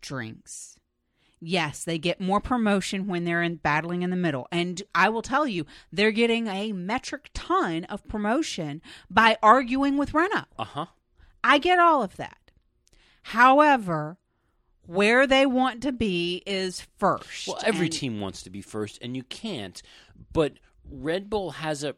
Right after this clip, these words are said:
Speaker 2: a position in just about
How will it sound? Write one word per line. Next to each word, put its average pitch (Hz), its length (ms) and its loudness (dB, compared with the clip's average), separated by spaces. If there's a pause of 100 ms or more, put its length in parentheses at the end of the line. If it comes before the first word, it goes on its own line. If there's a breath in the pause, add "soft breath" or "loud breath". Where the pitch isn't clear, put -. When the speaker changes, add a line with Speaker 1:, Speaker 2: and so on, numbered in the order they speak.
(440)
Speaker 2:
a 120 320 -6 (640)
position 113 680 -6 (840 soft breath)
in 117 400 -4 (240)
just 131 400 -2
about 120 320 -6